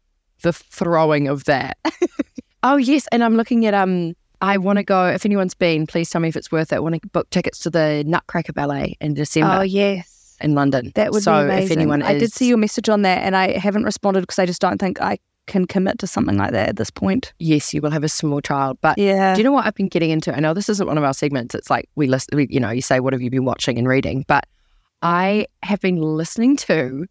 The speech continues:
Speaker 1: I got one of his songs stuck in my head yesterday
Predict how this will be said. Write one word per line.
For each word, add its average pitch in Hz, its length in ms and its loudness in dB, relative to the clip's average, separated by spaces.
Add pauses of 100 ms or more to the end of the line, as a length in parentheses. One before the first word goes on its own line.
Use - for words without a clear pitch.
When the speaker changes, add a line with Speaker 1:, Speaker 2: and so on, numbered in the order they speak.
(640)
Speaker 1:
I 196 160 2
got 220 340 0
one 233 180 2
of 226 160 0 (160)
his 190 220 0
songs 160 400 -2
stuck 160 240 -4
in 156 60 -4
my 147 120 -2
head 143 240 0
yesterday 107 600 -6